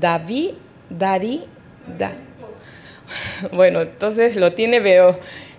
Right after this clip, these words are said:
bien chequeado, entonces. <laughs> ¿Me entiendes? Eh, me dice,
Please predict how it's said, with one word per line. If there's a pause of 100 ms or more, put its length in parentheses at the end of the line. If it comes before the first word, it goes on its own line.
(120)
bien
chequeado,
entonces. (500)
<laughs>
¿Me
entiendes?
Eh, (1040)
me
dice,